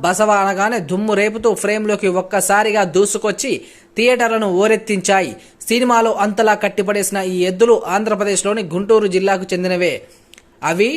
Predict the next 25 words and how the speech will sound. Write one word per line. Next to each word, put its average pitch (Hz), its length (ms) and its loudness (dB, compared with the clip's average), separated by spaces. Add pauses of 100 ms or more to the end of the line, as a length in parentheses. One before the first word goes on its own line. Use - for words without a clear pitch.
(140)
మన 185 260 0
డైరెక్టర్ 202 640 0 (960)
బోయపాటి 220 520 2
శ్రీను 220 340 -2 (960)
జిల్లాకు 214 540 0
సంబంధించినవి 208 640 -2
కావడం, 190 300 2
అలాగే 196 440 2 (1120)
అఖండ 240 380 0
సినిమాలో 220 560 0 (160)
ఆరంభం, 214 440 0
ముగింపు 208 360 -2
సన్నివేశాలను 208 680 -2
ఈ 185 120 2
గిత్తలు 202 280 0
రక్తి 185 280 -4
కట్టించాయి. 185 600 0 (200)
బాలయ్య 202 360 2 (120)
బసవ 202 260 0
అని 196 180 0
పిలవగానే 190 520 -2 (400)
కొమ్ములు 233 300 2
విసురుతూ 220 420 2 (540)
విలన 220 340 2
భరతం 202 440 0